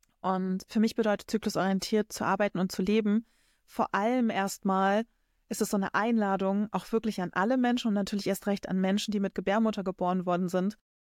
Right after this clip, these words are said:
dass sie ihre Bedürfnisse ganz bewusst wahrnehmen, sie selber auch respektieren und dass sie sie auch priorisieren und dass sie schauen, wie kann ich, ähm,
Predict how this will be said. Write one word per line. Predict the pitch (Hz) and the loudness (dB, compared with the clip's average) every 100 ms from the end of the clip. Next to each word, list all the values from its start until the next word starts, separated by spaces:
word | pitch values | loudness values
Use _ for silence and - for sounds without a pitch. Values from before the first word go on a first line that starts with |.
| _ - | _ -2
dass | 208 - | -2 -2
sie | 208 202 202 190 | -4 -2 -2 -2
ihre | 214 208 196 | -2 -2 0
Bedürfnisse | 208 247 311 392 - 175 - 175 | -2 2 0 0 -2 -4 -2 -2
ganz | 196 220 - | 2 0 0
bewusst | 190 180 185 - 180 | -4 -4 -4 -6 -4
wahrnehmen, | 180 240 247 233 233 254 311 359 _ _ _ _ | 0 2 2 2 2 2 2 -2 _ _ _ _
sie | - 208 | -2 0
selber | 202 277 277 175 | 2 2 2 -2
auch | - | 0
respektieren | 208 - 185 - - 311 262 | -4 -2 -6 -4 0 2 4
und | 202 | 2
dass | 208 | -2
sie | 196 | 0
sie | 185 | 0
auch | - | 0
priorisieren | - 269 196 165 156 170 | 2 2 4 0 0 -2
und | 175 | -2
dass | 196 | -2
sie | 202 | -2
schauen, | 185 226 226 220 233 _ _ _ - | 0 2 2 2 0 _ _ _ -12
wie | 208 240 233 | -2 0 0
kann | 226 214 | 0 2
ich, | 220 220 - | 0 -2 -2
ähm, | 202 208 208 208 | 0 0 0 0